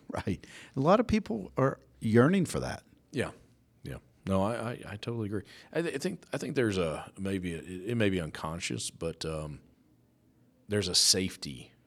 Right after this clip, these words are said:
Speaker 2: It, it, it may just be, it may, uh, be artificial, but it's a feeling of safety. It may not be real at all, but it feels that way.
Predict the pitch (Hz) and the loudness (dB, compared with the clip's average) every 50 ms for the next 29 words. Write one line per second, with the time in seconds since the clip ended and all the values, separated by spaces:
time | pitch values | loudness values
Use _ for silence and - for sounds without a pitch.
0 | _ _ _ _ _ - 107 117 120 127 139 139 123 117 127 127 123 120 135 156 | _ _ _ _ _ -6 -4 -2 0 0 -2 0 0 0 2 2 2 2 4 4
1 | 165 147 113 104 90 - - 98 95 90 101 104 107 107 104 98 95 90 87 85 | 4 6 4 4 0 0 0 0 0 0 0 0 0 0 0 2 0 0 -2 -2
2 | 82 80 78 78 80 80 80 80 80 76 71 85 82 76 76 - - - 165 127 | -4 -6 -8 -8 -8 -8 -6 -8 -8 -8 -6 -6 -6 -6 -8 -6 -2 0 0 0
3 | - - 65 57 - - - 92 92 92 92 - - 92 - - 131 123 123 117 | 0 -2 -4 -8 -8 -4 0 0 0 0 0 -2 -4 -4 -4 -2 0 0 0 0
4 | 98 82 76 - - - 107 92 80 - - - - - _ _ _ _ _ _ | -2 -4 -2 0 0 0 0 -4 -6 -10 -14 -18 -20 -20 _ _ _ _ _ _
5 | _ _ _ _ _ _ - _ _ _ _ _ _ - 113 117 131 135 135 131 | _ _ _ _ _ _ -20 _ _ _ _ _ _ -6 -2 0 0 2 2 2
6 | 117 123 120 113 113 113 113 107 98 92 104 104 82 - - - - _ _ - | 2 2 2 4 4 4 4 4 2 2 0 -2 -4 -6 -12 -16 -20 _ _ -6
7 | 92 92 90 - - - - 143 151 151 117 85 76 64 50 57 57 53 | -4 -4 -6 -8 -10 -10 -6 -2 0 0 0 0 -2 -4 -8 -10 -12 -14